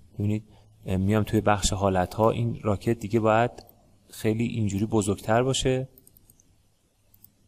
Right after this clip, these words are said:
یه مقدار اینجوری کشیده ترش می‌کنیم. خب،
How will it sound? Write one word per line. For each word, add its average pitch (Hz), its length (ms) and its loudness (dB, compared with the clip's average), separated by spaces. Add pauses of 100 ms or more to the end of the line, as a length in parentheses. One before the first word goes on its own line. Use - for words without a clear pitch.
(880)
یه 104 80 -4
مقدار 98 340 -2
اینجوری 90 380 -4
کشیده - 480 -6
ترش 98 380 -4
می‌کنیم. 123 440 -4 (2000)
خب، - 360 -10